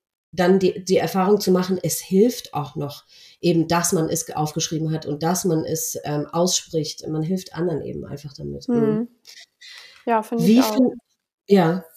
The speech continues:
Speaker 1: wie findest du die Art des Suizides, die er gewählt hat, da so brutal vor den Baum zu fahren? Macht das was mit
Speaker 2: Ähm,
Speaker 1: dir?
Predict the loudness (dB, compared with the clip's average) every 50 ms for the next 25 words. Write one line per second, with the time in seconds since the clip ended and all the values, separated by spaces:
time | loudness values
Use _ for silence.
0 | _ 0 2 2 2 4 6 6 6 6 6 4 0 0 0 0 0 0 0 2
1 | 2 2 2 0 -2 -6 -8 -12 _ _ _ _ -6 -4 -2 0 2 2 2 2
2 | 0 -2 -2 0 0 -2 -2 -2 -4 -2 -2 -2 -2 0 0 2 2 2 2 2
3 | -2 -6 -6 -6 -8 -12 -14 _ _ -2 0 0 2 2 2 2 2 0 -2 -6
4 | -6 -6 -4 -2 -2 -2 0 0 -2 -2 -2 -2 -4 -4 -6 -8 -10 -8 -6 -4
5 | -4 -4 -6 -8 _ _ _ _ _ _ _ _ _ _ _ _ _ _ _ _
6 | _ _ _ _ _ _ -8 -4 -2 0 0 2 2 2 2 2 2 2 2 2
7 | 0 2 0 -2 -2 -2 -2 -4